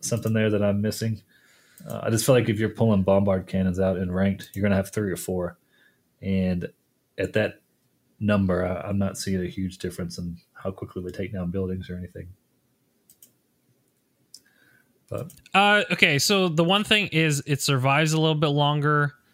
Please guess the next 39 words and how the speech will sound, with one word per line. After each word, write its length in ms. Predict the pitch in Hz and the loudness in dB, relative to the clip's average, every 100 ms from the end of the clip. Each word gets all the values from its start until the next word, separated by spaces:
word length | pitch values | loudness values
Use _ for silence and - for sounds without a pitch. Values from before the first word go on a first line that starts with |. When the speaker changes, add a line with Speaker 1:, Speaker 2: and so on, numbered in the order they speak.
| - | -2
Speaker 2:
It 60 | |
has 120 | 147 139 | 0 2
a 40 | |
larger 340 | 127 127 135 135 | 4 4 4 0
blast 600 | 117 113 113 110 - - | -2 -2 -2 -2 -2 0
radius, 420 | 143 147 160 175 | 2 2 0 0
so 140 | - | -2
that's 240 | 131 123 135 | -2 -2 -2
maybe 260 | 131 131 | -2 0
one 260 | 120 113 127 | 0 -2 -4
thing, 320 | - 147 156 - _ _ _ - | -2 -2 -2 -8 _ _ _ -6
is 140 | 123 | 0
that 200 | 127 120 143 | 0 0 -2
if 100 | 131 | 0
there's 160 | 143 | 0
stuff 280 | - 147 135 | 0 -2 -4
close 380 | - 120 127 - | -8 -4 -4 -2
to 80 | 135 | -2
a 40 | |
castle 500 | - 123 123 143 131 | -2 -2 -2 -2 -2
that 120 | 123 120 | -2 -2
you're 100 | 131 | -2
shooting, 500 | - 139 143 139 135 - | -2 0 0 -2 -6 -6
um, 400 | 120 113 110 107 - _ _ _ _ _ _ _ _ _ | -2 -2 -4 -8 -12 _ _ _ _ _ _ _ _ _
it, 280 | 139 131 131 | 0 0 0
it 180 | 131 127 | -2 -2
might 460 | 123 123 120 117 120 | 0 0 0 -2 -4
do 220 | 127 120 | -2 0
some 200 | 120 131 | 0 -2
kind 180 | 120 120 | -2 0
of 60 | 113 | 0
area 280 | 117 120 | 2 2
of 60 | 113 | 0
effect 320 | 110 113 117 | -2 -2 -2
damage. 540 | 123 120 127 147 - - _ _ _ - | -2 -2 -2 -2 -4 -8 _ _ _ -2
Um, 840 | 127 120 120 120 120 120 120 120 - - _ _ _ _ _ _ _ _ - | 2 4 4 4 4 2 0 -2 -6 -20 _ _ _ _ _ _ _ _ 2
and 180 | 220 | 4
it 180 | 202 131 | 4 4
has, 240 | 175 175 | 2 2